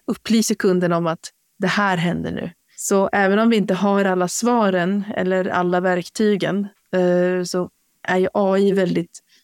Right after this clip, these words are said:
tydligt inbakat i våra processer nu, i våra tankekedjor och hur man använder det och till vad,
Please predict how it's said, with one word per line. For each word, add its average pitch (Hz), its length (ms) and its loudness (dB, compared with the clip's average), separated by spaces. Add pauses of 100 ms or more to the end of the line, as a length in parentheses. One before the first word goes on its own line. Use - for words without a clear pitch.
(180)
tydligt 196 440 0 (340)
inbakat 190 640 0
i - 20 -2
våra 170 180 0
processer - 520 -4
nu, - 220 -2 (100)
i 190 80 -10
våra 165 180 -6 (340)
tankekedjor 175 1300 -2 (140)
och 180 180 -6 (140)
hur 190 140 0
man 175 180 -2
använder 165 460 0
det 165 120 0
och 156 280 -6
till 175 140 -2
vad, 170 340 -2